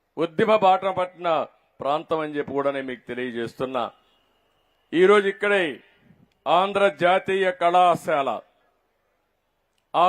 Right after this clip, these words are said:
రోజు బ్రహ్మాండంగా అందరూ ఇక్కడే కాశీ విశ్వనాథ సత్యనారాయణ గారు,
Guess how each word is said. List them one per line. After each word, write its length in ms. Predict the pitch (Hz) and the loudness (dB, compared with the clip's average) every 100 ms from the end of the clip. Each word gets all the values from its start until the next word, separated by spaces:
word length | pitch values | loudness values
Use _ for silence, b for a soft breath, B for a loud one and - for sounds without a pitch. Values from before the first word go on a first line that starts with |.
| 190 | 4
రోజు 220 | 208 208 202 | 2 0 0
బ్రహ్మాండంగా 840 | 180 185 190 196 202 208 202 208 185 - _ _ _ _ - | -2 -2 0 0 0 -4 0 0 0 -6 _ _ _ _ -8
అందరూ 360 | 175 196 214 220 | -6 0 0 0
ఇక్కడే 320 | 202 208 202 175 110 - _ _ _ _ _ - | -2 -6 -4 -4 -6 -14 _ _ _ _ _ 0
కాశీ 400 | 170 190 - 190 185 | 2 2 -2 -4 -2
విశ్వనాథ 520 | 175 - 185 180 175 170 | -6 -4 -2 0 0 -2
సత్యనారాయణ 600 | 160 - 175 180 180 180 185 | -4 -4 0 2 2 2 4
గారు, 200 | 185 | 4